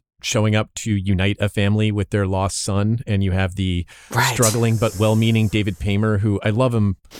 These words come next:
Speaker 1: He's a good actor, but he definitely has been typecast even by then as sort of, like,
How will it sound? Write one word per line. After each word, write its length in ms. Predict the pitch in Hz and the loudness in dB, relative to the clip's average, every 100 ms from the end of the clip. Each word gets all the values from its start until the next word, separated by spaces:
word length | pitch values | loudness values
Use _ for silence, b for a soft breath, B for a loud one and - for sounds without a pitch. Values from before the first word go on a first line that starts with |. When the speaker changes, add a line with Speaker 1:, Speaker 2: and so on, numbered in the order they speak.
| B B | B B
Speaker 1:
He's 180 | 123 | -2
a 40 | 107 | 0
good 180 | 127 110 | 0 2
actor, 340 | 110 - 101 | 0 0 -2
but 160 | 90 92 | -2 -4
he 300 | - 107 95 _ - | -2 -2 -2 _ -4
definitely 720 | 139 - 113 107 101 92 85 _ _ _ _ _ | -2 0 -2 0 0 -2 -6 _ _ _ _ _
has 200 | - 110 | -6 -4
been 160 | 120 104 | 0 -2
typecast 680 | - 101 - 113 110 107 - | 0 -4 -2 -4 -2 -4 -2
even 260 | 104 107 | -2 0
by 200 | 95 95 | -2 -2
then 440 | 90 90 107 131 135 | -2 0 0 0 0
as 180 | - 110 | -2 -2
sort 220 | - 120 117 | -2 -2 -2
of, 80 | |
like, 360 | 113 107 95 - | 0 0 -2 -6